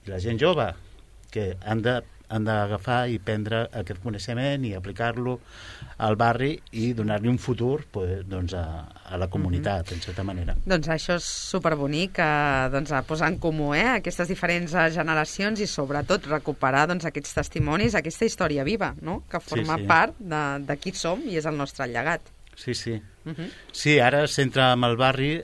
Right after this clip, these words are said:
Speaker 1: també, bueno, jo soc en, eh, com a antropòleg, eh, treballo individualment, soc, soc també membre d'un grup de recerca d'antropologia i pràctiques artístiques a la Universitat de Barcelona,
Speaker 2: Sí.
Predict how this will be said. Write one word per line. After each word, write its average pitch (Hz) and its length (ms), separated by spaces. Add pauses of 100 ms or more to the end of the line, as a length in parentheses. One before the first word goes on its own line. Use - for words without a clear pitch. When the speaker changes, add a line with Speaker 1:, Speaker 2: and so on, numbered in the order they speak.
(160)
Speaker 1:
també, 120 640 (220)
bueno, 117 260
jo 107 160
soc - 200
en, 135 200
eh, 107 540
com 110 160
a 110 40
antropòleg, 123 640
eh, 101 1040 (440)
treballo 98 300
individualment, 107 720
soc, 107 220 (480)
soc 107 160
també 113 200
membre 110 380
d'un 107 240
grup 104 180
de 107 120
recerca 104 400
d'antropologia 104 580
i 101 60
pràctiques 104 440
artístiques 101 760
a 98 320
la 101 100
Universitat 104 480
de 110 80
Barcelona, 127 640
Speaker 2:
Sí. 151 100